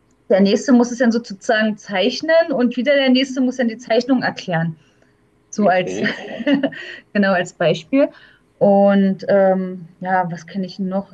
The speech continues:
Speaker 1: Ich glaube, Snake, aber das spielt man ja alleine online. Äh, Among Us spielen viele. Ich weiß nicht, wer das von euch kennt. Äh, im, im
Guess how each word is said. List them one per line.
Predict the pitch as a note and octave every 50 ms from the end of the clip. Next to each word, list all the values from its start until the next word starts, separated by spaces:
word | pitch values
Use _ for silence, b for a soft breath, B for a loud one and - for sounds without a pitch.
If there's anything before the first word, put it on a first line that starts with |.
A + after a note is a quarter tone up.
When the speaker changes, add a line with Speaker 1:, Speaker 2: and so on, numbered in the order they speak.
| - -
Speaker 1:
Ich | - -
glaube, | - F#3 E3+ E3+ F3+
Snake, | - - _ _ - - F#3+ E3+ E3 F3+ G3+ A3 -
aber | G3 F3+ F3
das | F3 -
spielt | - - G3 -
man | G3+ F#3+
ja | F#3 F3+
alleine | E3+ E3 D#3+ F3+ G#3 A3 -
online. | E3+ F#3+ G3+ G3+ G#3 G#3+ G#3+ A3 A3+ B B B B B B B -
Äh, | G3+ G#3 - -
Among | G3+ G3 G3 G3 G3+ G#3+ A3 - -
Us | - - - -
spielen | - - - G3+ G#3 G3+ G3+
viele. | G3 - - - G#3+ G#3 G3+ F#3+ F3+ F3 F3 G3 -
Ich | - G#3 F#3+ -
weiß | F3 F3+ G3+
nicht, | - C4 B3+ -
wer | A3 G#3 G#3+
das | A#3 A3 -
von | - C4+ B3 -
euch | - G#3+ A3+ - -
kennt. | - - A3+ A3 A#3+ B3+ B3+
Äh, | - - A3+ A3+ A3+ A3 A3 - F3+
im, | G#3 G#3 G#3 -
im | G#3 G#3 G3+ G3+